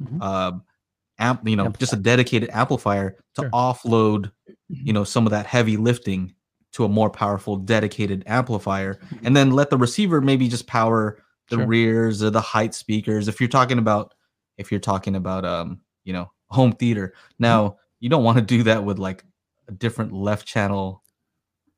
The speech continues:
Speaker 2: like, mono
Speaker 1: Yeah.
Speaker 2: block. I don't
Speaker 1: Right.
Speaker 2: think that would be a great idea. Just for, uh, you know, when it comes to level matching, I don't think that's a great idea.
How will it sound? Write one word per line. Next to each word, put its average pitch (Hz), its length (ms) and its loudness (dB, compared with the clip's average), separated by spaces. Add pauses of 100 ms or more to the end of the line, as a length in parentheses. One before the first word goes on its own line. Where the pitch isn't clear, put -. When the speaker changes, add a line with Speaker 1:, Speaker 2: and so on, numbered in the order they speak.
Speaker 2:
like, 95 140 -8
mono 104 320 4
Speaker 1:
Yeah. 110 100 -2
Speaker 2:
block. 90 300 -6 (360)
I 107 120 2
don't 113 120 4
Speaker 1:
Right. 92 100 -4
Speaker 2:
think 98 160 -4
that 110 120 0
would 107 140 0
be 98 120 -4
a 95 60 -4
great 95 240 -4
idea. 98 440 -4 (580)
Just 120 200 -2
for, 104 300 2
uh, 95 320 -4 (220)
you 117 120 -4
know, 101 200 -4 (260)
when 113 100 -2
it 107 60 -2
comes - 140 -4
to 113 80 -4
level 107 300 2
matching, 101 560 -4
I 107 60 -8
don't 104 120 -4
think 101 120 -4
that's 98 140 -8
a 104 60 -6
great 101 180 -4
idea. 101 500 -4